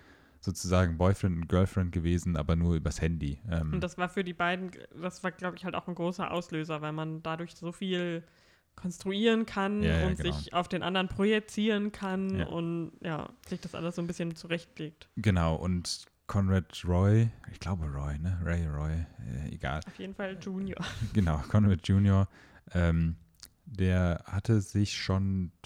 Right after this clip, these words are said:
Speaker 1: drei oder viermal versucht umzubringen, sagen sie in der Doku, und erzählen dann sozusagen auch die Geschichte davon.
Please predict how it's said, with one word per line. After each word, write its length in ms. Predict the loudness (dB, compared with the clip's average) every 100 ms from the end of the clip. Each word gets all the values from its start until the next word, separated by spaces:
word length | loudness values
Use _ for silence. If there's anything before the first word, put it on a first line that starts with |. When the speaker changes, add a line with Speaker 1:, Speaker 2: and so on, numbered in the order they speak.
| -20 _
Speaker 1:
drei 320 | -10 -2 0 0
oder 140 | -2
viermal 340 | 0 4 4
versucht 280 | 4 2 0
umzubringen, 640 | -2 -4 -2 2 2 2 -2 -8 -14
sagen 240 | 0 2 2
sie 60 | 2
in 60 |
der 100 | 2
Doku, 320 | 2 2 0
und 260 | 0 0 -2
erzählen 300 | 0 2 4
dann 120 | 4
sozusagen 360 | 2 0 0 0
auch 100 | -2
die 100 | -2
Geschichte 360 | -2 -2 -2
davon. 440 | 0 2 4 2